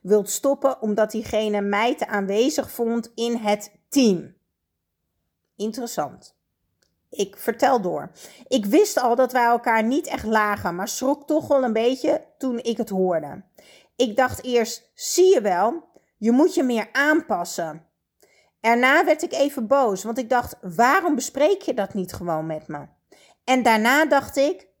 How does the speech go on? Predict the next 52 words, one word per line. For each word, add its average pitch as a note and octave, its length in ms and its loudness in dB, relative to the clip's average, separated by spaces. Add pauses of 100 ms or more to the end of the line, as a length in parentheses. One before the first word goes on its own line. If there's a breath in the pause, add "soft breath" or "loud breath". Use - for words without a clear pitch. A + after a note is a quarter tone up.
(120)
"Dit C4 160 -2
ligt C4 260 -4
niet A#3+ 220 -4
aan G#3+ 180 -2
mij, A#3+ 500 -2 (400)
of A#3+ 140 -6
ligt C#4 220 -2
dit C4+ 140 -2
bij C4 180 0
haar?" G3+ 540 -2 (540 soft breath)
Ik - 160 -6
heb F4+ 120 2
de D#4 120 2
keuze F#4 420 4
gemaakt D4 460 -2
om D4 100 -4
het C#4+ 100 0
bij C4+ 140 -2
haar C4 320 0
te B3+ 120 -4
laten, G3 380 -4
maar G#3 160 -4
merk B3 420 -2
dat A#3 140 -8
ik A3 80 -8
het G#3+ 160 -8
toch C#4 220 -2
lastig A3 460 -2
vind. D#3+ 420 -10 (380 soft breath)
Ergens F4+ 560 2
wil C4 180 0
ik C4 100 -2
er G#3+ 160 0
wel A#3 260 4
met E4+ 200 0
haar B3 320 0
over B3+ 280 0
in B3 160 -6
gesprek A3+ 440 -10
gaan, E3 360 -8 (260 soft breath)
maar G#3+ 260 0
ik A#3 120 -8
kan C4 180 2
het B3+ 100 -6
niet A#3+ 200 -6
aankaarten A#3+ 760 -2
zonder A3+ 400 0
die A3 160 -4
vriend A#3 300 -4
erbij G#3 280 2
te G3 140 -8
betrekken, G#3 760 -2